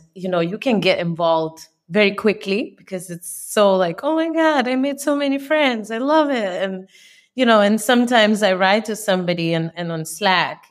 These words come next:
it shows, "Oh, it's, like, two A M at this person's, you know, whatever time zone they are." And they respond. And I'm like, "Man, you should be sleeping now." So, um,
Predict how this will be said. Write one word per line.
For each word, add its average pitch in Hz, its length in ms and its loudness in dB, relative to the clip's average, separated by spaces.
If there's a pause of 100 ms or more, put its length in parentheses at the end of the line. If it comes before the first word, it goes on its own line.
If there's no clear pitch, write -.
it 175 140 -18
shows, 156 480 -6
"Oh, 165 260 0
it's, 156 220 -14
like, - 180 -16 (100)
two 196 220 -8
A 254 200 2
M 254 180 4
at 165 180 -4
this 170 160 -14
person's, 170 880 -10
you 190 80 -8
know, 139 220 -10 (180)
whatever 175 400 2
time 165 300 -4
zone 156 240 -10
they 156 100 -12
are." 180 400 2 (480)
And 262 240 4
they 247 140 2
respond. 220 760 0
And 214 160 -10
I'm 262 120 -4
like, 285 260 -2
"Man, 359 340 2
you 339 120 -2
should 247 220 -8
be 180 80 -12
sleeping 381 500 -2
now." 160 360 0 (360)
So, 247 600 0 (100)
um, 233 600 0